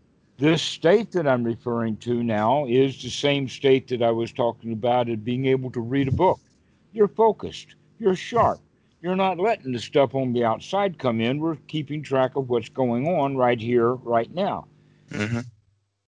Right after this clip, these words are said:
Speaker 1: In, in, in effect, what you're doing is you're beginning to be here now so that you can read this present moment.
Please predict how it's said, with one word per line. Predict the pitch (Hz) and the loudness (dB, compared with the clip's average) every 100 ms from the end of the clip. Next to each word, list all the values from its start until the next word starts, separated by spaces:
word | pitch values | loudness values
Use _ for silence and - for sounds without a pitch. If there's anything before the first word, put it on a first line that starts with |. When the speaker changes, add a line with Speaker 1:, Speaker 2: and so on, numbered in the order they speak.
| _ _ | _ _
Speaker 1:
In, | 120 127 | -4 -2
in, | 123 139 147 151 | -2 0 2 2
in | 131 131 135 | -2 0 2
effect, | 120 - 190 175 - | 2 2 2 2 -2
what | 151 143 | -2 2
you're | 131 | 0
doing | 120 143 190 147 147 | 2 2 2 2 2
is | 131 127 | 2 2
you're | 131 | -2
beginning | 123 120 127 147 143 131 | -2 -2 0 0 0 -4
to | 123 | -6
be | 117 110 196 | -6 -2 -2
here | 165 147 123 | 0 0 0
now | 123 117 120 | 2 2 2
so | 139 - 143 | 0 0 0
that | 135 | 0
you | 131 135 | 0 -2
can | 135 127 135 | 0 -2 0
read | 180 196 165 135 120 | 2 2 2 -2 0
this | 131 - | -2 0
present | - 123 107 123 120 | 0 0 0 -6 -4
moment. | 151 120 - - | -2 -4 -8 -20